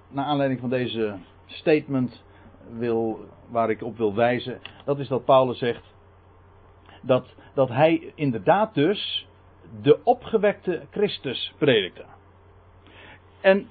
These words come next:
dat is heel interessant. Kijk het maar eens een keertje na in, eh, het boek Handelingen, als daar het evangelie verkondigd wordt. En dan bedoel ik dus inderdaad, ongeacht of je het nou naar de boodschap luistert van Petrus,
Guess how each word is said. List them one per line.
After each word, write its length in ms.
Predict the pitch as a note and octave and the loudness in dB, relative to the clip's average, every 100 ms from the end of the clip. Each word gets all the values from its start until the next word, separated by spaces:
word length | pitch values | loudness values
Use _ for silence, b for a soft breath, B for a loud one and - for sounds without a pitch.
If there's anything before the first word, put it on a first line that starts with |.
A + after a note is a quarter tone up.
| - | 0
dat 140 | F3 | 2
is 80 | C#3+ | 2
heel 500 | - - G#3 D#4+ C#4+ | 0 2 4 4 4
interessant. 640 | C4 A3+ G3+ D3 G2 - - - - - B B B B B | 2 0 -2 -2 -4 -12 -20 -20 -20 -20 B B B B B
Kijk 220 | - D4 D4 | 4 4 4
het 120 | G#3+ | 2
maar 140 | F#3+ | 0
eens 100 | D3 | 0
een 80 | B2 | -2
keertje 280 | C3 B2+ G#2+ | -4 -2 0
na 340 | C3+ G#3 B3+ - | 2 2 0 -2
in, 400 | E3 D3 C#3+ - | 0 0 -2 -8
eh, 120 | A#2+ A2+ G2 | -12 -12 -12
het 240 | A#2+ A#2+ | -10 -8
boek 180 | A2+ C#3 | -2 -2
Handelingen, 640 | F2 A#2+ E3 E3+ F#3 A#3 | 2 0 0 -4 -4 -6
als 480 | B3 F3 - - - B2+ | -2 0 0 -4 -14 -2
daar 340 | D3+ D#3 C#3 - - - - b b b b | 2 2 -2 -10 -20 -20 -20 b b b b
het 140 | B2 | 0
evangelie 540 | D3+ A2+ G2+ E3 F#3+ | 2 2 2 0 0
verkondigd 440 | - F#3 F#3+ F#3+ E3+ | -6 -2 -2 -2 -6
wordt. 220 | F3+ G#3 | -6 -6
En 160 | - E3 | -4 -2
dan 100 | D3 | 0
bedoel 240 | D3+ F3 | 2 2
ik 80 | C#3 | 0
dus 140 | C3 | -2
inderdaad, 600 | D#3+ C3+ A#2 E3+ D#3+ - - b b b - | 0 0 2 2 2 -4 -20 b b b -2
ongeacht 580 | - C4 A#3 - F3+ - | 6 6 6 2 0 -2
of 140 | - C#3 | -6 -4
je 80 | |
het 80 | C#3 | -2
nou 280 | C3+ B2 A2+ | 2 2 2
naar 180 | C3 A#2 | 0 2
de 80 | G#2 | 4
boodschap 420 | E3 D#3+ - A#2+ | 4 4 -2 2
luistert 380 | C3+ A#2+ - - | 2 2 -2 -12
van 160 | G2+ | -4
Petrus, 680 | C3+ D3+ F3+ - - - - | 2 2 0 -6 -2 -4 -4